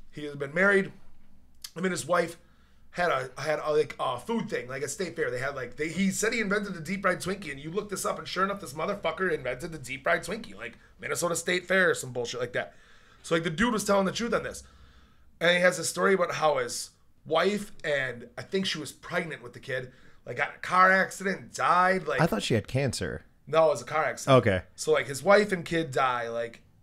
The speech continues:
Speaker 1: and he kinda just, like, you know, goes re-, like, like, recluse, kinda, like, goes into, like, just, like, you know, like, not being seen, like, doesn't do the fair shit anymore, and he shows up in Juneau. His parents are from Milwaukee, like, so his parents,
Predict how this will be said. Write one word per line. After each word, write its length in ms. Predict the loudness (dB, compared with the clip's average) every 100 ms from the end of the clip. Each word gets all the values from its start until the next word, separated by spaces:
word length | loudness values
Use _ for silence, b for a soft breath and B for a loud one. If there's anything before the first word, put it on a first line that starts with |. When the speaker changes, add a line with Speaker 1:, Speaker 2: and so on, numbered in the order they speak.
| _
Speaker 1:
and 140 | -12 -10
he 100 | -10
kinda 300 | -4 -2 -2
just, 240 | -4 -4
like, 300 | 0 -2 -2
you 60 | -4
know, 120 | -4
goes 400 | 0 0 0 -2 -12
re-, 100 | -12 -12 -6
like, 220 | -6 -6 -12 -20 _ _
like, 160 | -10 -10
recluse, 520 | -4 -4 -4 -6 -6
kinda, 180 | -6 -4
like, 140 | -4 -2
goes 260 | -2 -2
into, 160 | -6 -8
like, 260 | -6 -8 -12 -20 -20 b b b b b b b b
just, 220 | -6 -4
like, 260 | -4 -6 -10 -20 -20 -14
you 100 | -8
know, 160 | -4 -4
like, 220 | -4 -4
not 320 | -4 -2 -4
being 240 | -8 -10 -8
seen, 320 | -8 -8 -8
like, 160 | -8
doesn't 240 | -6 -6 -6
do 80 | -10
the 80 |
fair 240 | -2 0 0
shit 160 | -2
anymore, 240 | -4 -2 -2
and 80 | -2
he 60 |
shows 360 | -6 -2 -2 0
up 120 | -4
in 80 | -4
Juneau. 300 | -8 -4 -4
His 140 | -4 -2
parents 420 | -2 0 -2 -4
are 60 |
from 140 | -4 -4
Milwaukee, 340 | -2 -4 -4
like, 140 | -10 -4
so 120 | 0
his 140 | 0 0
parents, 420 | 0 0 0